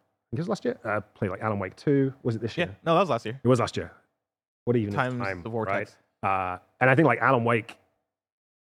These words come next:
Speaker 1: is not, we're doing things that are in a very different space. But it was very cool to see Remedy just going for it, right?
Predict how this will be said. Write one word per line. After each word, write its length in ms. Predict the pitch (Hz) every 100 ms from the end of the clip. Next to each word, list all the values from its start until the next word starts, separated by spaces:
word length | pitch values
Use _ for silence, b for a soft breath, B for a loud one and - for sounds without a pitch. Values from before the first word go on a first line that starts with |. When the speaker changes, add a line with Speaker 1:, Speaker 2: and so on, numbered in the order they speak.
| _ _ _ _ -
Speaker 1:
is 480 | 113 104 92 110 - _ _ _ _ _ 156
not, 360 | 139 131 127 160 156 165
we're 300 | 143 123 120
doing 240 | 120 101 -
things 180 | 117 95
that 120 | 104
are 80 | 107
in 100 | 110
a 60 |
very 220 | 95 113 113
different 280 | 113 -
space. 460 | - - 127 - - _ _ _ _ _ -
But 340 | 107 98 - -
it 120 | 139
was 140 | 127
very 200 | 107 135
cool 240 | - 131 117
to 100 | 110
see 420 | 117 107 104 107 -
Remedy 760 | 113 107 107 98 95 92 98 104
just 240 | 104 95
going 240 | 104 98 95
for 160 | -
it, 80 | 90 _ _
right? 280 | 95 92 101